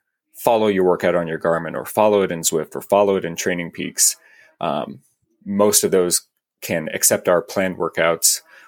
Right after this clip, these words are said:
whether they're from your coach or from a training plan, pretty seamlessly. So you can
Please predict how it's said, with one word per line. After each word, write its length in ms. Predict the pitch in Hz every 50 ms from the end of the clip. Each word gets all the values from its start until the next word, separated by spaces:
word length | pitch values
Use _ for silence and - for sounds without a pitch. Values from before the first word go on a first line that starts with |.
| _ _
whether 200 | - 101 90 87
they're 100 | 80 80
from 200 | - - 127 127
your 100 | 113 101
coach 240 | - - 95 87 -
or 40 | 85
from 200 | - - 90 85
a 40 | 82
training 340 | - - 87 87 82 82 -
plan, 240 | - 82 80 80
pretty 240 | - - 117 101 92
seamlessly. 760 | - - - 90 90 87 82 82 - - 76 - - - - -
So 160 | - - 98
you 100 | 90 82
can 300 | 76 - - 73 71 -